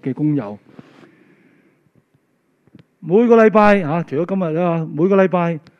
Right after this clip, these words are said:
十點鐘，我見到一班青年人啊，青少年人，佢青少年崇拜咗之後，佢哋每人自己抹返乾淨嗰啲座位，因為知道大家要嚟坐啊，佢哋好希望大家坐得安全啲，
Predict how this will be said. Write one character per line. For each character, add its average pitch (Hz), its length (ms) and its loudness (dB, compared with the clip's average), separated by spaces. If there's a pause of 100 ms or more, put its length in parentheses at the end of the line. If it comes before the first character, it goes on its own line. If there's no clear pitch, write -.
(140)
十 180 160 -6
點 196 260 -4
鐘， 220 300 0 (100)
我 160 120 -10
見 180 160 -4
到 175 120 2
一 202 60 2
班 196 260 2
青 202 180 -4
年 123 240 -6
人 131 120 -6
啊， 175 140 -2 (220)
青 214 160 -2
少 170 140 -2
年 127 160 -4
人， 110 180 -14 (580)
佢 165 280 2
青 214 220 -2
少 180 100 -2
年 139 100 -2
崇 127 160 -8
拜 156 120 -4
咗 170 140 0
之 180 180 -4
後， 123 200 -8 (160)
佢 170 220 -4
哋 - 20 -4 (140)
每 156 80 -2
人 113 240 -8
自 139 140 -16
己 151 280 -6 (540)
抹 175 200 -4
返 202 300 -2
乾 190 280 0
淨 135 160 -4
嗰 143 80 -6
啲 165 80 -4
座 117 240 -8
位， 120 260 -12 (680)
因 247 100 2
為 190 80 2
知 233 140 -6
道 185 100 4
大 143 240 -4
家 190 180 -2
要 165 120 -2
嚟 110 140 -12
坐 107 360 -16
啊， 107 80 -20 (880)
佢 180 80 -4
哋 175 140 2
好 185 200 2
希 214 120 2
望 147 180 -4
大 135 120 -8
家 175 100 -4
坐 135 160 -8
得 - 80 -6
安 170 240 -2
全 104 240 -16
啲， 151 240 -6